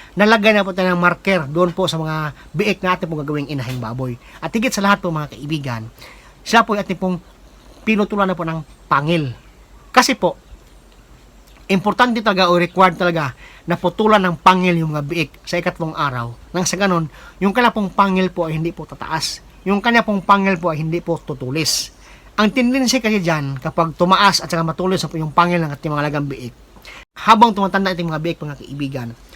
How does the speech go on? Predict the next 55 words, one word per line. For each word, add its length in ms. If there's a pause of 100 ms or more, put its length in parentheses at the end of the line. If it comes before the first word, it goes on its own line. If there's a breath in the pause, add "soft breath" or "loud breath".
(160 loud breath)
bumibilis 480
din 80
po 160
yung 80
kanilang 240
pagdede 640
o 80
pagsipsip 560
ng 80
gatas 400
ng 80
mga 160
inahing 240
baboy. 320 (560 loud breath)
Aabot 400
po 80
sa 160
punto 320
po 240
na 240 (320 loud breath)
sila 240
po 240
ay 80
nag-aagawan 560
na 20
po 220
sa 160
dede 240
ng 0
kanilang 240
mga 160
inahing 240
baboy. 400 (480 loud breath)
Ngayon, 400 (480 loud breath)
kapag 320
mahaba 400
at 80
natulis 320
po 160
kanyang 180
pangil, 300
mga 320
kaibigan, 480 (240)
at 80
sila 160
po 80
ay 80
nag-aagawan 560
sa 80
dede 240
ng 80
kanilang 240
mga 80
inahing 240
baboy, 400